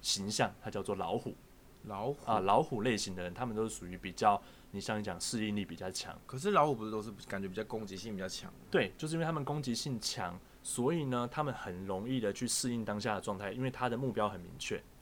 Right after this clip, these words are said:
Speaker 2: 哦。
Speaker 1: 这种特质的人有一个特色啦，做什么事情都是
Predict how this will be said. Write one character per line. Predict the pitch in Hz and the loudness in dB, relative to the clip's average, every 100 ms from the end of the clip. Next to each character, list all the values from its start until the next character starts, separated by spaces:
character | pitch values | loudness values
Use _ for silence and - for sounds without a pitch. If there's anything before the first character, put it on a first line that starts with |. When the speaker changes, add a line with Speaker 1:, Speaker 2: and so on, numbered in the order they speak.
| - | -10
Speaker 2:
哦。 | 113 143 160 175 175 170 | -6 -4 -4 -6 -4 8
Speaker 1:
这 | 214 | 8
种 | 170 127 | 8 2
特 | 196 156 | 4 2
质 | 123 | 2
的 | 117 | -2
人 | 117 | 0
有 | 95 | 0
一 | |
个 | 104 | 0
特 | - 135 104 | 0 2 2
色 | - 104 | 2 2
啦， | 73 - - - - - | 0 -8 -14 -20 -20 -4
做 | - 147 | 2 2
什 | 90 | 2
么 | 90 | -4
事 | - 131 | 0 0
情 | - 92 90 | 0 -6 -2
都 | 104 | -2
是 | - 104 92 | 0 -2 -4